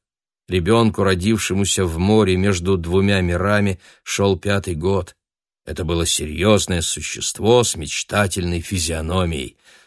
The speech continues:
Торнхилл не находил между ним и собой никакого сходства.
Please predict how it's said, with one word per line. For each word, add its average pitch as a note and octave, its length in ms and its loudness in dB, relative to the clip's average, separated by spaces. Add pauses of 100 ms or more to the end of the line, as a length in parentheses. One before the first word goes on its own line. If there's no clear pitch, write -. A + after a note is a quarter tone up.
(480)
Торнхилл G2 560 2
не F2+ 140 2
находил F#2+ 500 2
между F2+ 320 0
ним F#2 240 2
и - 20 -2
собой F#2 400 2
никакого F2+ 540 0
сходства. - 640 -4